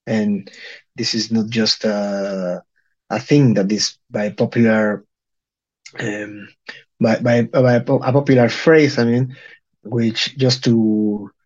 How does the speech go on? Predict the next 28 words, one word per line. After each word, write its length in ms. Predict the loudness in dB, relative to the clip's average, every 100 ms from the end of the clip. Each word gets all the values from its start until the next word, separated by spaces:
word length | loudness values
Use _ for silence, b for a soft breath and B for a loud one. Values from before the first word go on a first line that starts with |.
| _ -2
make 240 | 0 2
you 80 | 0
provoke 560 | 2 2 4 4 4 2
a 80 | -2
sensation 840 | -2 -2 0 2 2 0 -2 0
of, 460 | -2 -2 -6 -8 -4
uh, 260 | -2 -2 -4
a 80 | -4
feeling 400 | 0 2 4 2
of 260 | 0 -4 -10
uncomfortable, 1040 | -8 -4 -4 -2 0 0 2 2 2 2 0
uh, 200 | -4 -2
taste, 380 | 2 4 2 -2
but 240 | -4 -4 -8 _ b b b _
it's 120 | -6 -2
something 360 | 0 2 0 0
to 100 | 2
make 240 | 2 2
you 60 | -2
stronger, 440 | 0 2 4 2
to 140 | 0 0
make 240 | 0 2
you 100 | 0
grow 300 | 4 4 6
up 180 | 4 2 -2
to 220 | 0 0
a 280 | 0 0 0
bigger 340 | 4 6 4